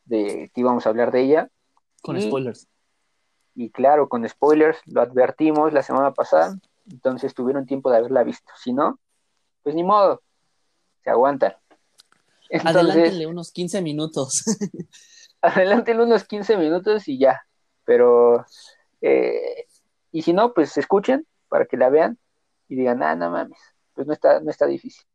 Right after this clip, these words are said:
Speaker 1: Este, ¿quieres que empiece yo con mi opinión?
Speaker 2: Sí, opi-, opinión, este, y ¿qué te pareció el final y opiniones generales?
Speaker 1: Eh, bueno, la, el final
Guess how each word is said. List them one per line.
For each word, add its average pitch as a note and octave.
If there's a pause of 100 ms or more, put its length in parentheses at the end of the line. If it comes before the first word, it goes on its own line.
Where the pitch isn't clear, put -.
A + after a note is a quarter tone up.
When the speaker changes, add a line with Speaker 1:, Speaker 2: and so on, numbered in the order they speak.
(680)
Speaker 1:
Este, A#2+ (100)
¿quieres -
que D#4+
empiece C#4
yo F3+
con F#3+
mi E3
opinión? C#3 (640)
Speaker 2:
Sí, G3
opi-, E3+
opinión, G3 (200)
este, A#2+
y A#2+ (200)
¿qué -
te D#3
pareció B2
el C3+
final D3+
y A#2
opiniones C3
generales? A2 (1700)
Speaker 1:
Eh, D#3
bueno, D#3+ (280)
la, D#3 (1400)
el E3+
final A#3+